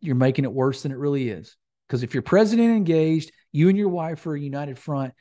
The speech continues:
and your actions align with your words, you're doing a lot right. Second one was you're not, I'm sorry, you, you're a spiritual work in progress, okay? You were,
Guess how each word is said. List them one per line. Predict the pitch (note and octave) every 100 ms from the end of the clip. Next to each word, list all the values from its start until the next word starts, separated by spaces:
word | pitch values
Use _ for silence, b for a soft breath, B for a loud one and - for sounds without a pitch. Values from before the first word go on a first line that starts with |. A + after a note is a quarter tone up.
| -
and | B2
your | A#2
actions | A#2+ D#3+ F3 F3+
align | D3+ D3+ D3+
with | C#3+
your | C3
words, | C3 B2+ B2+ -
you're | B2 A2+
doing | A#2+ D3 B2
a |
lot | G#2 A2+ A#2 -
right. | A2 C#2+ - b b _
Second | - G3 F#3+ D3+
one | C#3+
was | B2+ A2+
you're | B2+ C3+
not, | A#2+ B2+ C3 C3 - _ _
I'm | C3+
sorry, | - A#2+ B2
you, | C3+ - _ -
you're | C#3 D3+ C#3+
a | A#2+
spiritual | - - F3 G3 - C#3
work | C#3 C3+
in | A#2+ G#2+
progress, | A#2 A#2 A2 - - _ _ _ C3
okay? | A#2+ B2 B B _
You | C#3+ D#3+
were, | F#3+ F3+ -